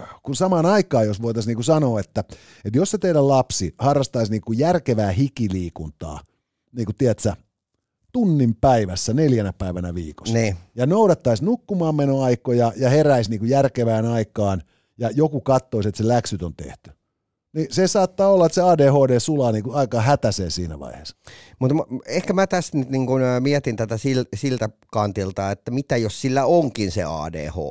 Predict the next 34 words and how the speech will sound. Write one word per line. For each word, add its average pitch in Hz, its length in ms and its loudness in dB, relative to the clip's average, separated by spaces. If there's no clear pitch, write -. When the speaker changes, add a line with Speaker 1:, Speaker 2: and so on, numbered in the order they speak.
Speaker 2:
D? - 40 -16
Speaker 1:
E, 185 140 2
juuri 196 320 2
näin. 156 420 0
Ja, 120 120 0
ja 127 120 -2
sitten 131 280 2
onkin 143 220 0
se 123 80 0
pointti, 123 420 -2
että, 107 360 -2
että 101 260 -6
tota, 107 340 -2
kuinka 120 300 -2
helppo 120 280 0
tällainen 113 500 0
kerran 120 220 2
annettu 117 260 -2
diagnoosi 113 400 0
on 113 80 -4
perua. 95 360 0
Ei 127 100 -2
Speaker 2:
Jep. 123 120 4
Speaker 1:
välttämättä 117 420 0
ollenkaan 110 400 0
niinku 104 160 -2
helppo, 139 500 0
mutta, 101 440 -4
mutta 117 160 -2
et 110 80 -2
se, 151 120 4
että 135 100 2
jos 113 100 -2
joku 156 220 0